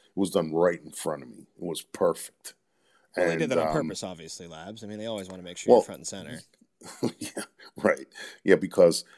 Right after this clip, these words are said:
Speaker 1: you know, my convenience is,
Speaker 2: Of
Speaker 1: you know, one of the
Speaker 2: course. It's
Speaker 1: primary
Speaker 2: paramount.
Speaker 1: considerations. <laughs> Thanks for, thanks for, uh, playing along with that. <laughs> Um, but, um, yeah, it was, I really enjoyed it, and I think that,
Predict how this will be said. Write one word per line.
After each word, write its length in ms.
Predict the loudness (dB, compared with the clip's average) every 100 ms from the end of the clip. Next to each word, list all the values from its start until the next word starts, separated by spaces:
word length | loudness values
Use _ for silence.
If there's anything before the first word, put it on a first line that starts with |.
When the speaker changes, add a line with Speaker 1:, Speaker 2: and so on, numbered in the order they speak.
| -6
Speaker 1:
you 80 | -2
know, 180 | 0 0
my 200 | 2 2
convenience 680 | 0 -4 -2 -2 -4 -6 -4
is, 280 | -4 -4 -8
Speaker 2:
Of 80 | -6
Speaker 1:
you 80 | -2
know, 80 | 0
one 100 | -2
of 60 |
the 40 | -2
Speaker 2:
course. 60 |
It's 120 | -6
Speaker 1:
primary 380 | 0 0 2 -2
Speaker 2:
paramount. 220 | 0 -2
Speaker 1:
considerations. 680 | -2 -2 -2 -4 -4 -8 -8 -14 _ _ _
<laughs> 960 | -8 -8 -14 -18 -20 _ -16 -16 -16 -2
Thanks 340 | 4 4 2
for, 240 | 2 0 0 -18 _ 0
thanks 260 | 0 0
for, 360 | -4 -2 -2 -2
uh, 40 |
playing 340 | -4 -2 -2 -2
along 280 | -6 -4 -6
with 100 | -2
that. 240 | 0 0 -8 -10 -10
<laughs> 200 | -4 2
Um, 300 | 4 4 -2 _ _ _ 6
but, 220 | 8 8
um, 320 | 4 0 -4 _ _ _ _ 2
yeah, 300 | 8 8 8
it 140 | 2
was, 340 | 0 0 -4 -8 -20 -18 -18 -18 -18 -18 _ 0
I 60 | 4
really 340 | 8 8 6
enjoyed 480 | 0 4 6 8 6
it, 240 | 4 0 -4
and 340 | 0 0 -2 -4
I 100 | -2
think 260 | 0 0
that, 120 | -2